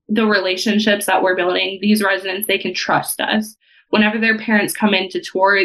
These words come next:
they don't see just people running around and it's a mess. They see people that know what we're doing and that we're there. And I always say it to residents and I say it to parents whenever they come in and they're like, "How do we know, like,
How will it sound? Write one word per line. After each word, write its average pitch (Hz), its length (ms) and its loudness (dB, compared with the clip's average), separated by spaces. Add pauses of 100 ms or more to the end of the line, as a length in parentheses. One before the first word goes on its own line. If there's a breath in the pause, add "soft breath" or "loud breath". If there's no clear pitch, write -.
they 214 200 0
don't 226 240 0
see 208 340 0
just 185 200 -8
people 196 440 0
running 190 280 0
around 180 560 2
and 185 120 -4
it's - 180 -6
a 190 40 2
mess. 180 360 0
They 214 220 2
see 220 180 2
people 214 280 0
that 190 220 2
know 202 320 2
what 196 260 2
we're 185 160 -4
doing 208 580 0 (300 soft breath)
and 214 140 4
that 196 160 2
we're 202 200 -4
there. 202 580 0
And 190 220 -2 (100)
I 208 160 2
always 214 320 4
say 208 180 2
it 208 140 -4
to 214 140 2
residents 196 760 0
and 208 120 2
I 208 120 2
say 208 140 0
it - 160 2
to 226 60 0
parents 196 360 0
whenever 208 260 2
they 190 140 2
come 185 240 0
in 202 280 0
and 208 160 -2
they're 196 140 2
like, 190 140 2
"How 214 180 0
do 220 80 2
we 220 140 2
know, 202 200 2
like, 190 260 0